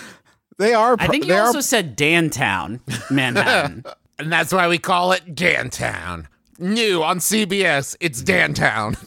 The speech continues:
Speaker 3: <laughs>
Speaker 1: Downtown Julie Brown is back in Murphy Brown's Dantown. I work in an office in downtown Manhattan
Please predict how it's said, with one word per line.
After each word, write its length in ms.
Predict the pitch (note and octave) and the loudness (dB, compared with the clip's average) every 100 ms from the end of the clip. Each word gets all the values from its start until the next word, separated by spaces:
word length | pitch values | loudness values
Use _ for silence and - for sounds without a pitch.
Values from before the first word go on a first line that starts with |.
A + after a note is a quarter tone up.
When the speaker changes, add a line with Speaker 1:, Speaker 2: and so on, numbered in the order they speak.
| _ | _
Speaker 3:
<laughs> 140 | - - | -20 -2
Speaker 1:
Downtown 580 | G3+ C4+ C4 B3+ A3 G#3+ | 2 2 0 0 2 2
Julie 280 | G3 G#3 | 0 0
Brown 340 | G3+ D#3+ C#3 B2+ | 0 2 2 2
is 140 | C#3+ | 0
back 320 | C#3+ D#3+ C3+ | 0 0 2
in 100 | C#3 | 0
Murphy 300 | C#3 E3 G#3 | 2 2 0
Brown's 400 | G3+ E3 D#3+ D#3 | -2 2 2 0
Dantown. 800 | B2+ C#3+ C#3+ C#3+ D3 G2+ G2+ G#2+ - _ _ _ _ _ _ - | 0 2 2 2 2 2 -2 -6 -14 _ _ _ _ _ _ -2
I 140 | C#3+ | 2
work 220 | G3+ A#3 | 2 2
in 80 | A3 | 2
an 120 | G3+ | 2
office 420 | G3+ G#3 D#3 G#2+ - | 4 2 2 -2 -2
in 200 | B2 A#2+ | 0 2
downtown 560 | C3+ D#3 D#3 D#3+ D#3 | 4 4 2 2 2
Manhattan 640 | D#3 D3 D3 D3+ A2 F#2 | 2 2 4 2 0 -4